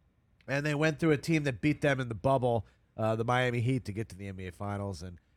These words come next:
I think this is the best case scenario for the N B A Finals. I think it's gonna be so entertaining. I think the league has to be through the roof. Uh, the numbers are gonna be huge. I expect big ratings. I mean, two great storied franchises,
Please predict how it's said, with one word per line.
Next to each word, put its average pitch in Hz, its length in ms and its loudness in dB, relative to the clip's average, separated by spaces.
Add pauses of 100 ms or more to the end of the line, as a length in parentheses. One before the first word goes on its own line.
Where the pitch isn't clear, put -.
I 127 140 0
think 151 180 -2
this 135 100 -4
is 123 100 -8
the 117 80 -18
best 117 340 -4
case 135 220 -6
scenario 143 460 0
for 160 120 -10
the 156 100 -4
N 156 100 -4
B 151 120 0
A 147 40 -2
Finals. 151 380 0
I 120 80 -2
think 117 100 -6
it's 113 120 -10
gonna 117 160 -14
be 104 140 -14 (220)
so 170 400 2
entertaining. 160 760 0 (280)
I 123 80 -2
think 123 220 -4
the 123 100 0
league 156 360 2
has 139 240 0
to 120 100 -6
be 113 180 -8 (140)
through 190 320 2
the 143 120 2
roof. 165 560 2 (1080)
Uh, 120 240 0
the 117 100 -6
numbers 180 420 2
are 190 60 0
gonna 185 140 2
be 180 80 0
huge. 196 320 0
I 156 80 6
expect 139 400 -2
big 160 180 -4
ratings. 180 540 -2 (280)
I 104 40 -12
mean, 123 240 -10
two 180 320 4
great 143 520 2
storied 147 560 0
franchises, 139 840 0